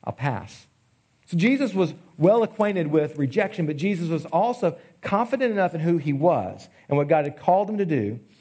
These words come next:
that he was willing to take that risk and initiate relationships and say to some disciples, "Come and follow me. Come, I want to have this relationship with you. I want to invest in you, and I want to share life with you."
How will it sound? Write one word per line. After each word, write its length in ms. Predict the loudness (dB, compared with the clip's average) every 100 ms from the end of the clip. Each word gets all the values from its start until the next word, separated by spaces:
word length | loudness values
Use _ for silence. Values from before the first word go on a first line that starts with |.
| _ 0
that 120 | 2
he 60 |
was 140 | 2 2
willing 360 | 0 2 -2
to 320 | -2 0 0 -4 -6
take 300 | -2 -2 0
that 220 | -2 0
risk 360 | 0 0 -2 -10 -20 -6
and 140 | -2
initiate 540 | 0 0 0 0 0 0
relationships 680 | 0 0 -2 -8 -8 -8
and 80 | -6
say 220 | 0 0
to 100 | 0
some 160 | -4 -4
disciples, 480 | -2 0 0 -4 -12 -18 _ _ _ -2
"Come 300 | 0 2 -2
and 100 | -2
follow 240 | -2 -2
me. 280 | -4 -6 -8 -18 _ _ _ _ _ _ -20 -2
Come, 220 | 2 2
I 40 |
want 160 | 2 0
to 40 |
have 100 | -2
this 160 | -2 -6 -10 0
relationship 840 | 2 4 2 0 -6 -4 -4 -2
with 160 | -4 -4
you. 260 | -4 -6 -8 _ _ 2
I 100 | 2
want 160 | 2
to 40 | 0
invest 540 | -2 2 2 2 -2
in 160 | -2 0
you, 200 | 0 2
and 80 | 0
I 60 |
want 140 | 0 -4
to 40 |
share 280 | -2 0 0
life 500 | 0 -2 -2 -4 -6
with 180 | -10
you." 120 | -12